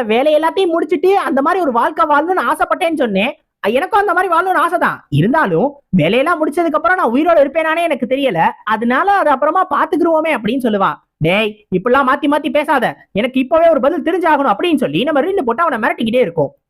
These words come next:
இப்ப இந்த எல்லோ டிராகன் மவுண்டெயினுக்கு இன்னொரு ஒரு ரெண்டு, ரெண்டு டெவில்ஸ் வருவானுங்க. அந்த ஏழு டெவில்ஸ் இருக்கானுங்கல்ல, அவனுங்கள்ல ரெண்டு பேரு. இவனுங்க யாரை பாக்குறதுக்கு தெரியுமா வந்திருக்கானுங்க? டோக்கியோ ரியோங்கோட கடைசி டிசிபிள், அதாவது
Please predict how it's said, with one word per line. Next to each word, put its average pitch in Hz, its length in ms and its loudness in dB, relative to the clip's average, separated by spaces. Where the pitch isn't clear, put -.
இப்ப 190 320 0
இந்த 294 260 0
எல்லோ 330 260 0
டிராகன் 240 340 -2
மவுண்டெயினுக்கு 214 520 -2
இன்னொரு 294 340 2
ஒரு 175 180 0
ரெண்டு, 226 360 0
ரெண்டு 240 240 0
டெவில்ஸ் 214 280 -2
வருவானுங்க. 170 420 0
அந்த 330 220 -4
ஏழு 349 240 2
டெவில்ஸ் 254 280 0
இருக்கானுங்கல்ல, 160 460 0
அவனுங்கள்ல 220 420 0
ரெண்டு 233 260 -2
பேரு. 165 240 -2
இவனுங்க 285 440 0
யாரை 311 280 2
பாக்குறதுக்கு 285 420 0
தெரியுமா 233 240 0
வந்திருக்கானுங்க? 214 560 0
டோக்கியோ 254 320 4
ரியோங்கோட 196 480 0
கடைசி 240 380 -2
டிசிபிள், 160 420 -2
அதாவது 160 440 2